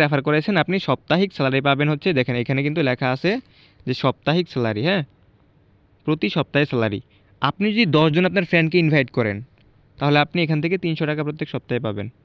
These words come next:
পনেরো জন করলে পাঁচশো, বিশ জন করলে সাতশো, পঁচিশ জন করলে এক হাজার, তিরিশ জন করলে বারোশো, পঞ্চাশ জন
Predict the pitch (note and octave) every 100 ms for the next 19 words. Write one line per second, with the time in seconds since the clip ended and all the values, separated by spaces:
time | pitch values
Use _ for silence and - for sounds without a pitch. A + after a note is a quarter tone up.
0 | - C#3+ D3+ E3 F3+ F#3 G3 D#3+ C#3 -
1 | A2+ C3+ _ _ _ B2+ C#3+ C3+ D#3 E3
2 | F3 D#3 C#3+ - G#3 - _ _ D3 D3+
3 | E3 F3 F3+ F#3 G#3 C#4 - _ _ C#3+
4 | C3+ D3+ A#2+ A2+ C#3 - D3 D#3 F3+ F3+
5 | F#3+ D3+ C#3 D#3+ F#3+ G#3+ - _ _ C#3+
6 | C#3+ D#3+ D#3+